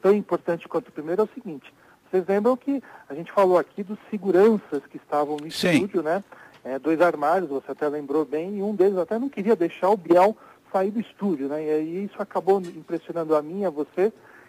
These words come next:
Speaker 1: e nós falamos que eles seriam seguranças da ra-, própria Rádio Jovem Pan.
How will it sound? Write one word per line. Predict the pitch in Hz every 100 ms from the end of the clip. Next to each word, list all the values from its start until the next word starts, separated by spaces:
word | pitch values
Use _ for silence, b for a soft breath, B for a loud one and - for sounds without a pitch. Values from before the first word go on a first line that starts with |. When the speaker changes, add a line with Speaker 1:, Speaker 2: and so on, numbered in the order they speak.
| b
Speaker 1:
e | 165 180 196 202 208 -
nós | 175 190
falamos | - 196 214 226
que | -
eles | 214 202
seriam | 208 202 202
seguranças | 220 190 190 196 202 185
da | 190 180 - -
ra-, | - _
própria | 262 214 226 214
Rádio | 185 196 190
Jovem | 185 190 185 -
Pan. | 190